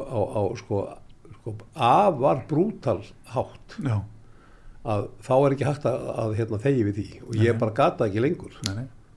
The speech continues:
Speaker 1: Og, og, og, hérna
Speaker 2: Ég, ég skal segja þér eitt,
Speaker 1: Já.
Speaker 2: af því þú varst að nefna þarna erlend þing og svona.
Speaker 1: Já.
Speaker 2: Ég hef oft sagt það hér í þessum þáttum og ég skammast mér ekkert fyrir það. Ég hlusta mjög mikið á norska útvarpið.
Speaker 1: Mm.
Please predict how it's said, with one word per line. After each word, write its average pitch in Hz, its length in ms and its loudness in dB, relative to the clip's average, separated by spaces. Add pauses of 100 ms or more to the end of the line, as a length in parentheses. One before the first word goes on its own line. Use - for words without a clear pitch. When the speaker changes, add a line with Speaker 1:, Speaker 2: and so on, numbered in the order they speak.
Speaker 1:
Og, 104 260 -2
og, 107 240 -2
og, 107 100 -2
hérna 107 320 2
Speaker 2:
Ég, - 80 2 (480)
ég - 60 -2
skal 180 140 -2
segja 269 260 0
þér 170 140 2
eitt, - 280 -12
Speaker 1:
Já. 107 100 -6 (220)
Speaker 2:
af 135 100 -8
því 127 100 -4
þú 156 100 2
varst 156 140 0
að 156 60 2
nefna 143 300 2
þarna 123 240 0
erlend 123 340 -2
þing 131 340 -2
og 90 100 0
svona. 92 260 -8 (200)
Speaker 1:
Já. 107 120 -10 (640)
Speaker 2:
Ég 110 100 -6
hef 120 340 -2
oft 120 200 -6
sagt 120 200 -4
það 113 80 0
hér 107 140 0
í 107 80 2
þessum 107 180 -2
þáttum 107 480 -2
og 104 140 -6
ég 101 300 -6
skammast 107 340 -4
mér 107 100 -2
ekkert 101 160 -4
fyrir 98 160 -4
það. 92 160 -6
Ég 104 100 -4
hlusta 175 240 -2
mjög 185 160 -2
mikið 180 220 -2
á 156 60 -2
norska 165 260 -6
útvarpið. - 440 -6 (220)
Speaker 1:
Mm. 98 260 -2